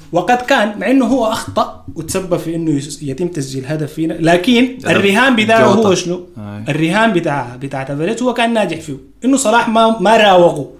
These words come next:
Speaker 1: على الإطلاق.
Speaker 2: قولي، عند الكتر أقول لك إنه
Speaker 1: أيوة.
Speaker 2: أدى كويس شديد في المواجهات ضد صلاح.
Speaker 1: بالضبط كده، يعني، هو المواجهة الفردية بينه وبين صلاح تقريبًا كل الثنائيات هو كان فايز فيها،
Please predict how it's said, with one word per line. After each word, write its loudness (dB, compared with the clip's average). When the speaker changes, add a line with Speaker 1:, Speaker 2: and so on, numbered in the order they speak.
Speaker 1:
على 0
الإطلاق. 2
Speaker 2:
قولي، 4
عند 2
الكتر 4
أقول 4
لك 2
إنه 4
Speaker 1:
أيوة. 4
Speaker 2:
أدى 2
كويس 4
شديد 4
في -4
المواجهات 0
ضد -4
صلاح. -2
Speaker 1:
بالضبط 0
كده، -2
يعني، 2
هو 4
المواجهة 2
الفردية -2
بينه 0
وبين -4
صلاح -4
تقريبًا 0
كل -4
الثنائيات -4
هو 0
كان -4
فايز -8
فيها، -20